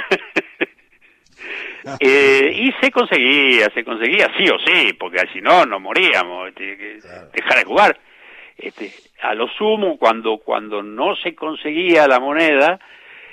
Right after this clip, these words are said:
Speaker 1: este, para juntar el mango para la pelota,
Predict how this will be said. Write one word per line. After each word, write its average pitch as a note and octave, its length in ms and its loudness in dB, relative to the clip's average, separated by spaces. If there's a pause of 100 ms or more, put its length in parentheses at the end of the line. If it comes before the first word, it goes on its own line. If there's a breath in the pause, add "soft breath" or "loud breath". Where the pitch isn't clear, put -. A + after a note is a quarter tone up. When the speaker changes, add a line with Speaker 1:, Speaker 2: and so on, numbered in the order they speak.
(260 loud breath)
Speaker 1:
este, G#2 480 -4
para G2+ 540 2 (340 loud breath)
juntar C3 320 0
el C3 80 0
mango C3+ 380 -2
para A2+ 180 -2
la A2 100 0
pelota, D3 600 -2